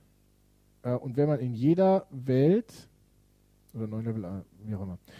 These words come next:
wenn man in jeder, äh, <laughs> in jeder Welt diese drei roten Diamanten findet,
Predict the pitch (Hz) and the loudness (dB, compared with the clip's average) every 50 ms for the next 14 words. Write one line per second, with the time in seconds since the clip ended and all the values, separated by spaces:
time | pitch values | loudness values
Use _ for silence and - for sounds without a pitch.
0 | - - _ _ - 147 139 143 135 131 131 127 123 123 131 156 175 180 175 170 | -20 -20 _ _ -4 -2 -2 -2 -2 -2 -4 -4 -2 0 2 2 4 4 2 2
1 | 151 - 143 131 - 131 - - - 127 113 120 - - - 123 120 - 143 131 | 0 -2 -6 -8 -8 -10 -14 -14 -16 -12 -10 -8 -4 -2 0 0 0 0 0 -2
2 | 113 127 127 143 156 156 151 135 120 120 123 131 151 175 170 - 147 131 123 131 | -4 -4 -2 -2 2 4 4 4 4 4 4 4 4 2 0 -2 -4 -4 -2 -2
3 | 123 131 135 131 131 135 127 139 131 131 123 113 117 131 151 156 175 170 - 175 | 0 0 0 0 0 -2 -4 -2 -2 -2 -2 0 -2 -4 -6 -6 -8 -6 -4 -4
4 | 175 180 190 185 185 - | -2 0 -2 -4 -4 -8